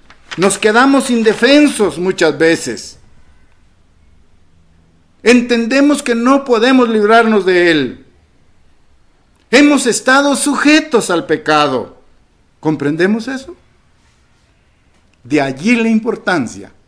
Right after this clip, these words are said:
de la fiesta de panes sin levadura, que significa la expulsión total. Durante siete días de no comer pan leudado implican que yo voluntariamente voy a alejarme del pecado.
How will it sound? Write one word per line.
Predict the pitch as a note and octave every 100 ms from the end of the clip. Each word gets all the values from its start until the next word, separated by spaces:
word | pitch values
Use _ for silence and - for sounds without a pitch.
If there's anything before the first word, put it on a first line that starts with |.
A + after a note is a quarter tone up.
| _
de | B2
la | B2+ A#2+
fiesta | - D#3+ F3 - E3+ E3+ _ _
de | B2+
panes | - D3+ C#3+ A#2
sin | A#2+ A2
levadura, | A2 G#2+ B2 B2 G#2 - _ _ - -
que | D3
significa | C#3+ D#3 F3 F#3+ E3+ A#3+ B3 A#3+
la | A#3
expulsión | A#3 - - B3 A3+ - B3+ C4 B3 G#3+ F3 C3+
total. | C3+ D3 - D#3 C#3+ G2+ - - -
Durante | A#3 A#3 A3+ A3
siete | G#3 - C#4 D4 D4 B3
días | B3+ C#4 A#3 G3+
de | G3+
no | G#3+ A3
comer | G3+ G#3 G#3 -
pan | A3 A3
leudado | G3+ F3+ E3+ F3+ D#3 C3+ - - - G3
implican | G3+ G3 A3+ B3 C4 A#3+ A#3+ A#3
que | G#3 F#3
yo | F3 B3 A#3+ F#3+ B2+
voluntariamente | E3+ F#3+ F3 D#3+ F3 E3 D#3+ A#3 A3+ G#3+ G#3 F#3+ - - _
voy | B2+ C3 A#3 C4 A3 C#3+ G#2+ G#2+ _ _ _
a | - D#3
alejarme | D#3 D3+ B2+ E3 D#3 D3+
del | C#3 C3+
pecado. | C3+ C3+ C3+ B2+ G#2